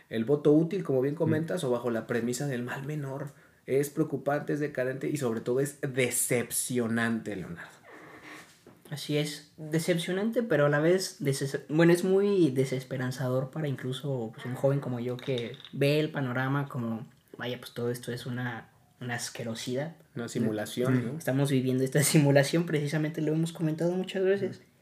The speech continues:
Speaker 3: que, pues, ¿qué, qué herencia política nos dejan a nosotros?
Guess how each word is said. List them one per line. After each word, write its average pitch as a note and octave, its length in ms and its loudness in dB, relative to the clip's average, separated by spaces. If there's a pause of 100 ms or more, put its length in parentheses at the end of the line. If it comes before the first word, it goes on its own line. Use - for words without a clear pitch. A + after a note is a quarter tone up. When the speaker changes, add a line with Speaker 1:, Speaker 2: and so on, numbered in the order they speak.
(280)
Speaker 3:
que, C#3 380 2
pues, C3+ 140 -8
¿qué, F3+ 500 4 (100)
qué E3 240 0
herencia E3+ 600 0
política C3+ 500 -4
nos B2 160 -4
dejan C3 260 -4
a C3+ 60 0
nosotros? C#3+ 560 -6